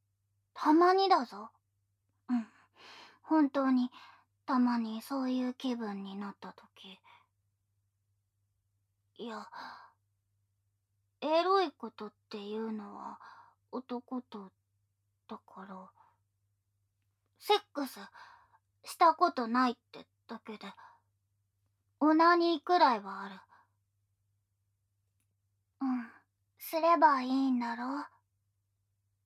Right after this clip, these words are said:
服、脱ぐの？うん、わかった。うん、うん。うん、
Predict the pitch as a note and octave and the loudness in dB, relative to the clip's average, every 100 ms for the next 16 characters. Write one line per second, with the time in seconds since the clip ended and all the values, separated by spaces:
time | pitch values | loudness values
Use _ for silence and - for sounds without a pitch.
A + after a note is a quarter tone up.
0 | _ _ _ _ _ - D#4 - - D4+ | _ _ _ _ _ -10 -10 -10 -8 -6
1 | D4 - - - _ _ _ D4 D#4+ D4 | -6 -12 -16 -18 _ _ _ 4 6 4
2 | A#3 A3 A3+ - _ _ _ _ _ _ | 0 -6 -10 -12 _ _ _ _ _ _
3 | _ _ _ _ _ _ - B3 - _ | _ _ _ _ _ _ -12 -12 -12 _
4 | _ _ _ - _ _ _ _ _ - | _ _ _ -20 _ _ _ _ _ -8
5 | D4 - D4+ D4 - - - _ _ _ | -8 0 0 0 -10 -18 -20 _ _ _
6 | _ _ _ _ _ _ _ _ _ _ | _ _ _ _ _ _ _ _ _ _
7 | _ _ _ _ _ _ _ _ _ _ | _ _ _ _ _ _ _ _ _ _
8 | _ _ _ _ _ _ _ _ _ _ | _ _ _ _ _ _ _ _ _ _
9 | _ _ _ _ _ _ _ _ _ B3+ | _ _ _ _ _ _ _ _ _ -8
10 | A#3+ A#3 - _ _ _ C#4+ C4 - - | -8 -12 -18 _ _ _ -8 -8 -12 -20
11 | _ _ _ - - _ _ _ _ _ | _ _ _ -20 -20 _ _ _ _ _
12 | _ _ _ _ _ _ B3+ A#3 A3+ | _ _ _ _ _ _ -10 -10 -16